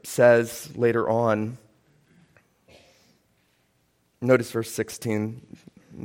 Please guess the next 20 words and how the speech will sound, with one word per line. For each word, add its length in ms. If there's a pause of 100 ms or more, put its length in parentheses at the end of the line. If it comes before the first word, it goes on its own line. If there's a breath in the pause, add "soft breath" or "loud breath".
Jacob 380
awoke 340
from 140
his 100
sleep 300
and 140
said, 200
"Surely 500
the 140
Lord 240
is 120
in 80
this 120
place, 280
and 140
I 100
did 340
not 300
know 300
it." 200